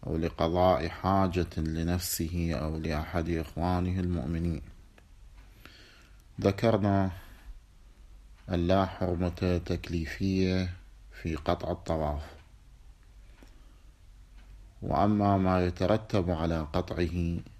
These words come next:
من حيث الإكمال أو البطلان أو الإعادة، فذكر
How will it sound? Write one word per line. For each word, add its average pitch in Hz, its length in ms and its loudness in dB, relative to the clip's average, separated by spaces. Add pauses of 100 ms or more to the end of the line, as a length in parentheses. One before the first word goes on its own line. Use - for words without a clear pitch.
(240)
من 87 200 -2 (100)
حيث 90 320 -2
الإكمال 82 800 -4
أو 76 180 -4
البطلان 78 720 -4
أو 78 180 -6
الإعادة، 85 720 -2 (1600)
فذكر 92 880 2